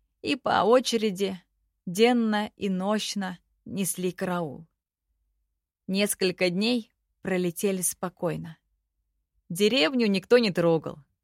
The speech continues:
Казалось, что разбойники и вовсе забыли о ней.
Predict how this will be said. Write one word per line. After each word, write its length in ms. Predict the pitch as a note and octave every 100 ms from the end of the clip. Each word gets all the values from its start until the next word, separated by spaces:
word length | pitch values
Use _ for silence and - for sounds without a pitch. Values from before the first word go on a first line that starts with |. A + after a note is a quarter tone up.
| _ _ _ _ _ _
Казалось, 480 | - G#3 G#3+ A3 G3+
что 200 | - G#3
разбойники 960 | G3+ G3+ F#3 B3 B3+ G3+ E3+ C#3+ C#3+ D#3 _
и 120 | -
вовсе 540 | G3+ F3 G#3+ G#3+ - F#3+
забыли 440 | F#3 E3+ E3+ D#3+
о 120 | D#3
ней. 340 | D#3 F3 D#3+